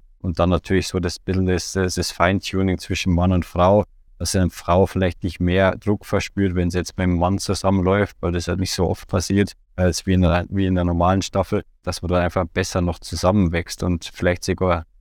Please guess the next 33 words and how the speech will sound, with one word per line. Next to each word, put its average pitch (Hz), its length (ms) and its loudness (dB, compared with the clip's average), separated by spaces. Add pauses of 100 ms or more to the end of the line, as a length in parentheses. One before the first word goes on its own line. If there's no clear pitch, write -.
sogar 90 400 0
Teams 92 400 -2
sich 90 180 -2
so 92 200 0
aus 87 180 0
dem 82 140 -10
Training 95 560 0
oder 82 240 0
aus 80 80 -2
dem 82 100 -6
Trainingsalltag 95 1040 0
oder 90 260 2
auch 82 140 -6
Lehrgangsalltag 92 1120 0 (400)
mal 90 160 4
so 95 240 -2
finden, 98 400 0
wo 90 60 2
man 90 160 4
sagt, - 280 -4
hey, 95 160 2
die 87 220 0
passen - 380 -4
so 92 180 -2
gut 95 220 -6
zusammen, 95 440 2
jetzt 85 140 0
vom 90 180 -2
Charakter 95 520 0
her 92 280 2
oder 85 260 0 (260)
als 87 260 -4
Typen, 107 400 0